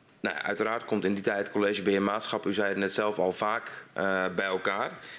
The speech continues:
En wij lezen in de notulen van een vergadering op twee november dat u vreest voor een overreactie van het ministerie op de bevindingen van het staatstoezicht op de mijnen, wanneer het gaat om het voorzorgsbeginsel. Op korte termijn zou het goed ogen,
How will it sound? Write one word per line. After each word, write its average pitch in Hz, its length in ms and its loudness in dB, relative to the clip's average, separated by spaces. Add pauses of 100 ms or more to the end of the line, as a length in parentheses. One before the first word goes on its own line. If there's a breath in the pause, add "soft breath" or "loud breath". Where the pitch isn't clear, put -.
En 101 140 -2
wij 101 120 0
lezen 110 240 0
in 117 60 2
de 110 120 2
notulen 110 340 2
van 113 100 2
een 107 60 -2
vergadering 107 600 0
op - 140 0
twee 110 260 -2
november 107 560 2
dat 117 160 0
u 110 80 0
vreest 113 320 0
voor 107 180 6
een 104 140 2 (120)
overreactie 123 840 2
van 113 100 0
het 107 100 0
ministerie 110 680 2 (260 loud breath)
op 107 160 2
de 117 80 0
bevindingen 107 440 0
van 104 100 2
het 98 80 0
staatstoezicht 101 560 -2
op 92 80 -4
de 104 80 -2
mijnen, 95 340 -2
wanneer 87 200 -2
het 92 100 -2
gaat 90 240 -4
om - 60 -10
het 87 80 -10
voorzorgsbeginsel. 90 840 -4 (600 loud breath)
Op - 160 -2
korte 139 220 2
termijn 117 300 0
zou 104 140 2
het 101 80 0
goed - 220 0
ogen, 107 460 2